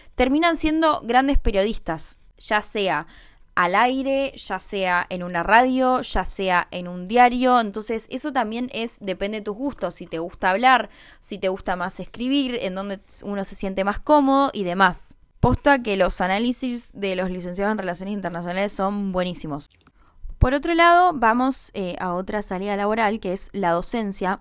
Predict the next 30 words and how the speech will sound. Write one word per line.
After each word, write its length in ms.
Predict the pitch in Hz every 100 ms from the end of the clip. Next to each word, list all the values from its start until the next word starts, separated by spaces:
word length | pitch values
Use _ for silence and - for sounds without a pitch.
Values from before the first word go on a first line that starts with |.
| -
O 80 | 196
sea, 340 | - 180 170 - - - - -
la 40 |
verdad, 200 | 214 226
generalmente 840 | 254 277 240 240 254 254 262 254 -
yo 240 | - - 220
tengo, 720 | 254 254 240 220 196 175 -
eh, 440 | 190 180 175 165 - -
muchas, 800 | 196 220 226 233 208 - - -
eh, 240 | 190 175 165
muchas 280 | 196 214 233
profesoras 640 | 208 190 190 226 226 226
y 100 | 214
muchos 300 | 190 202 226
profesores 560 | 214 190 185 214 214 214
que 140 | 185
se 120 | -
dedican 400 | 180 180 202 233
a 80 | 220
la 100 | 190
docencia, 540 | 175 - 196 202 214 208
pero 220 | 185 180
no 380 | 196 220 220 208
full 300 | - 208 202
time. 260 | 202 196 214
O 60 |
sea, 180 | 190 185
es 80 | 190
como 260 | 220 202 185
que 240 | 180